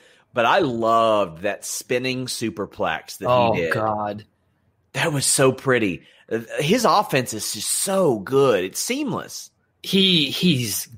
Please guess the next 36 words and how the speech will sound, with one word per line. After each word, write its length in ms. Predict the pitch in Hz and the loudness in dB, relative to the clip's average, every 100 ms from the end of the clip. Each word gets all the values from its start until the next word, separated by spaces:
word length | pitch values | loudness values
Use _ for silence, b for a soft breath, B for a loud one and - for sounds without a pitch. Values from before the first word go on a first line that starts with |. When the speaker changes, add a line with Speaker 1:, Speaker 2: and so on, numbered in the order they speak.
| _ | _
Speaker 2:
great. 580 | - 98 101 107 104 - - | -16 -12 -8 -8 -8 -14 -4
Like, 160 | 120 | -2
everyone 420 | 139 180 170 151 131 | 2 4 6 6 4
who 140 | 127 | 4
watches 420 | 110 104 101 107 - | 2 0 -2 -6 -6
Cesaro 480 | 98 101 104 101 | -6 -4 -2 -4
knows, 320 | 104 107 104 107 | -6 -4 -4 -4
everyone 400 | 139 143 131 123 | 0 2 2 0
who 140 | 117 | -4
talks 320 | - 120 - | 0 -2 -2
about 180 | 107 104 | -8 -6
Cesaro 560 | - 98 95 98 98 95 B B B | -8 -10 -12 -12 -12 -14 B B B
knows. 280 | 110 107 107 | -8 -6 -2
He's, 280 | 131 170 165 | 2 2 2
he's 180 | 165 180 | 4 6
one 160 | 214 | 6
of 80 | 214 | 6
those, 200 | 180 156 | 4 4
like, 180 | 135 123 | 2 2
your 100 | 135 | -2
favorite 440 | - 127 127 131 110 | 0 0 2 0 0
wrestlers, 560 | 110 - 135 131 131 | -4 -4 -2 -2 -4
favorite 340 | - 123 123 110 | -4 -2 -2 -4
wrestler, 640 | 110 113 - 143 156 147 b b | -4 -4 -2 -2 -2 -6 b b
Cesaro 600 | - 90 107 120 131 143 | -8 -4 0 2 2 4
Speaker 1:
Yes. 220 | 156 175 | 4 2
Speaker 2:
is. 60 | 170 B - | 0 B -10
Like, 180 | 113 _ - | -10 _ 0
everyone 340 | 185 190 175 | 4 6 4
just 160 | 143 135 | 2 0
speaks 220 | 151 131 | -2 -4
so 100 | 127 | -4
highly, 220 | 113 117 | -2 -2
like, 220 | 113 107 _ | -4 -8 _
great 300 | 156 170 147 | 0 0 0
base, 420 | 135 135 127 - | 0 2 0 -6